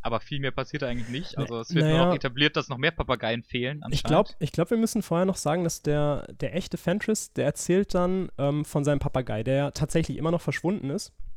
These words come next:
Speaker 1: Hm.
Speaker 2: Und, ähm, der konnte Latein. Und
Speaker 1: Ja, stimmt, ja.
Speaker 2: das, ähm, das ist wichtig. Der hieß Lucullus und konnte einen lateinischen Spruch, äh, den ich jetzt nicht auswendig kann.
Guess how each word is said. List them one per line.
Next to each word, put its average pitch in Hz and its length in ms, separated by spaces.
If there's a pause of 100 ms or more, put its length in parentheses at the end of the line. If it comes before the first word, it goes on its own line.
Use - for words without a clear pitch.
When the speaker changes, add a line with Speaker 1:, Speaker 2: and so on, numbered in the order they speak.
(200)
Speaker 1:
Hm. 123 300 (260)
Speaker 2:
Und, 156 340
ähm, 139 440
der 143 100
konnte 165 680
Latein. 135 720 (920)
Und 135 200
Speaker 1:
Ja, 135 100
stimmt, 104 340
ja. 107 100
Speaker 2:
das, 139 400
ähm, 131 540
das 131 140
ist 120 120
wichtig. 120 360
Der 135 100
hieß 156 180
Lucullus 220 480
und 143 200
konnte 147 380
einen 131 120
lateinischen 147 560
Spruch, - 440 (1080)
äh, 131 180
den 131 140
ich - 80
jetzt - 180
nicht 131 160
auswendig - 380
kann. 143 260